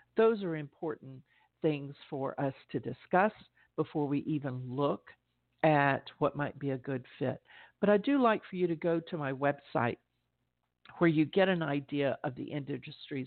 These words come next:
represented in the franchise model. My website is, again, empower franchise consulting dot com. That's the letter M, the word power, franchise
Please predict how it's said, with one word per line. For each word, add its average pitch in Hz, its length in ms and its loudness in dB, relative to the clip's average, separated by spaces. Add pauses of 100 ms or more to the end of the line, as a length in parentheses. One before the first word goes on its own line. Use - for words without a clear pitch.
represented 135 840 -4 (260)
in 139 160 2
the 135 160 2
franchise 127 600 2 (100)
model. 135 420 2 (400)
My 131 160 4
website 156 640 2
is, 143 400 0 (120)
again, 165 520 -2 (380)
empower 175 720 4
franchise 143 460 -2 (120)
consulting 170 840 -2 (160)
dot 143 200 0
com. 165 560 0 (380)
That's 143 200 -2 (100)
the 147 100 4
letter 147 560 4
M, 214 340 2 (520)
the 190 80 4
word 185 400 0
power, - 640 -2 (500)
franchise 196 640 2